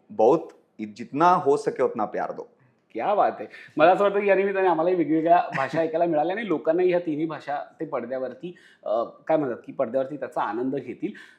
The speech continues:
Speaker 2: सिनेमाचं नाव आहे फॉलोअर आणि आपल्याकडे आता फॉलोअर्सचा खरा अर्थ अनुयायी किंवा असा आहे, पण आता आपण सोशल मीडिया आणि Instagram ह्याच्यामधनं आपण एकमेकांना फॉलो करत असतो आणि ते एक वेगळंच जग सुरू झालेलं आहे. तर त्या जगाचा वापर इथे कसा झालेला आहे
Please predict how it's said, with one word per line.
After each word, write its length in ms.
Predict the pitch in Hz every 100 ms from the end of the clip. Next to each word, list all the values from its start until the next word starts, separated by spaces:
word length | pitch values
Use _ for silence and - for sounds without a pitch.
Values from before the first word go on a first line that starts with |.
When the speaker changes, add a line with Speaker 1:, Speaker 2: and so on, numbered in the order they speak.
| _ _ _ _ _
Speaker 2:
सिनेमाचं 460 | - 196 214 214
नाव 140 | 208 185
आहे 140 | 175
फॉलोअर 380 | 190 120 120 - - -
आणि 340 | 131 165 165 - _ -
आपल्याकडे 480 | - 170 170 180 185
आता 320 | - 185 - - - _ _ -
फॉलोअर्सचा 540 | - 135 156 160 160 185
खरा 140 | 165 160
अर्थ 180 | 151
अनुयायी 520 | 175 151 156 156 151 147
किंवा 220 | 147 147
असा 240 | 131 -
आहे, 220 | 123 143
पण 140 | 175 175
आता 220 | 135 -
आपण 160 | 151 175
सोशल 340 | 165 147 160
मीडिया 340 | 156 147 160
आणि 180 | 143 156
Instagram 440 | 139 151 143 147 143
ह्याच्यामधनं 540 | 135 156 156 139 156
आपण 180 | 151 151
एकमेकांना 400 | 143 143 139 156
फॉलो 240 | 151 117
करत 200 | 131 139
असतो 240 | 131 - 143
आणि 80 | 147 160
ते 100 | 175
एक 120 | 170
वेगळंच 520 | 160 143 175 180 - - - _ 151
जग 180 | 147 175
सुरू 340 | - 185 151
झालेलं 340 | 165 147 123 120
आहे. 200 | 107 156 - - _
तर 60 | 208
त्या 340 | 202 208 196
जगाचा 420 | 214 202 208 208 208 - _ _ _ -
वापर 300 | 165 - 180
इथे 200 | 170 180
कसा 240 | 170 170
झालेला 300 | 151 143 139
आहे 240 | 131 127